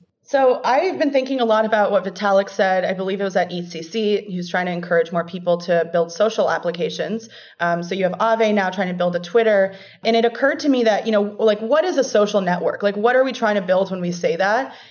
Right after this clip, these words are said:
And often it's just the rails of communication. And what we have today is,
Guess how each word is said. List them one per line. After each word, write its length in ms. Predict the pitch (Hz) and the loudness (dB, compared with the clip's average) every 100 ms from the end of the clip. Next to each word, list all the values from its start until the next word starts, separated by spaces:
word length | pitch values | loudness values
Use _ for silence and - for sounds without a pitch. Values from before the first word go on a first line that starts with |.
| - | 0
And 200 | 214 202 | 2 2
often 400 | 214 247 254 233 | 0 -2 0 0
it's 260 | 214 208 - | 0 -4 -4
just 300 | 220 - - | -2 -2 0
the 100 | 202 | 0
rails 500 | 196 202 196 190 180 | 4 4 4 4 0
of 140 | 185 | -4
communication. 800 | - 180 175 175 180 175 160 151 - - - - | -4 -4 -4 -2 -4 -4 -8 -8 -16 -20 -10 -2
And 280 | 208 202 196 | 0 0 0
what 160 | 214 | 0
we 100 | 226 | 2
have 240 | 226 262 254 | 2 0 -2
today 760 | 208 214 247 254 220 196 196 | -2 0 2 2 2 0 0
is, 260 | 196 185 | 0 -6